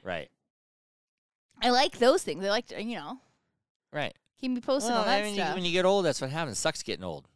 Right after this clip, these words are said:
Speaker 2: I mean, it does.
Speaker 1: Now, you know how it sucks getting, no, you know why or how it sucks getting old?
Speaker 2: I do, 'cause I witness you.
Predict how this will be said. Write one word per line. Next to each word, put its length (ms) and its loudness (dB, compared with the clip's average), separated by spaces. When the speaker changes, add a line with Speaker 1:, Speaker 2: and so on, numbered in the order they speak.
Speaker 2:
I 120 -2
mean, 160 4
it 140 -4
does. 540 -4
Speaker 1:
Now, 120 -2
you 100 0
know 140 0
how 100 0
it 80 0
sucks 300 -4
getting, 340 -4
no, 300 -2
you 280 -6
know 160 0
why 380 2
or 180 -2
how 320 0
it 160 -6
sucks 260 -8
getting 220 -10
old? 180 -12
Speaker 2:
I 100 2
do, 200 4
'cause 160 2
I 80 6
witness 420 4
you. 360 -2